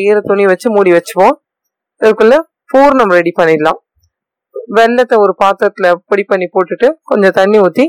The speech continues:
அது கொதிக்க வச்சோன்னா க-, வெல்லம் கரைஞ்சிரும். கரைஞ்ச உடனே ஸ்டவ் ஆஃப் பண்ணிட்டு அதை வடிகட்டி எடுத்துப்போம். இப்போ ஸ்டவ் பத்த வச்சுட்டு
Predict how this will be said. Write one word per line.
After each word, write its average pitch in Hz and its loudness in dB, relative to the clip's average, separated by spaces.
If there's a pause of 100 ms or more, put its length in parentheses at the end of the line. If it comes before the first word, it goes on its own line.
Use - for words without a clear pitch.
(400)
அது 196 0
கொதிக்க 226 0
வச்சோன்னா 208 0
க-, 214 0
வெல்லம் 202 0
கரைஞ்சிரும். 175 -2
கரைஞ்ச 214 -2
உடனே 208 -2
ஸ்டவ் 190 0
ஆஃப் 190 0
பண்ணிட்டு 180 0
அதை 233 4
வடிகட்டி 180 0
எடுத்துப்போம். 180 0 (600)
இப்போ - -4
ஸ்டவ் 226 0
பத்த 214 0
வச்சுட்டு 226 -2